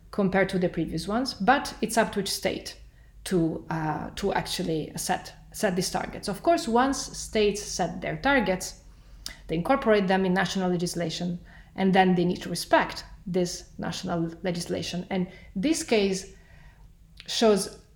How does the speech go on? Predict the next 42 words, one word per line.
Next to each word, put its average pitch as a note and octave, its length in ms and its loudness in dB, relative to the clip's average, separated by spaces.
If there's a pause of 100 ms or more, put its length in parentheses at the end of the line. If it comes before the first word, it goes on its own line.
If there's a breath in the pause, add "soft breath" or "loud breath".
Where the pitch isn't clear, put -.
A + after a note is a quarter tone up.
a G#3 40 2
very A#3+ 260 6
nice B3 200 4
example G3+ 420 2
of F#3 120 0
how F#3+ 220 4
a G#3+ 100 -2
tribunal G3+ 560 0
can, G#3 480 0 (240 loud breath)
a - 60 0
national B3 360 4
tribunal F3+ 460 2
can F#3 180 -2
hold F#3 260 2
a F3+ 40 0
state F3 220 -2
accountable F3+ 580 0
for G3+ 220 0
not F#3+ 480 0 (460 soft breath)
complying F#3 640 4 (360 soft breath)
with F#3+ 240 8
its - 300 -2
own B3+ 220 6
targets - 560 -2
that F#3 180 2
it F3+ 120 4
set F#3+ 240 2
at F#3+ 120 0
the G3 60 2
national G3+ 540 0
and F#3 320 2 (380 soft breath)
at F#3 100 2
the F3 80 4
international G3 560 0
level. - 360 -6 (800 soft breath)
And G#3+ 260 2
even A#3 320 6
other A3+ 240 6
cases F#3+ 380 4
before, E3 480 4
the F3+ 200 4
Urgenda, F#3+ 720 2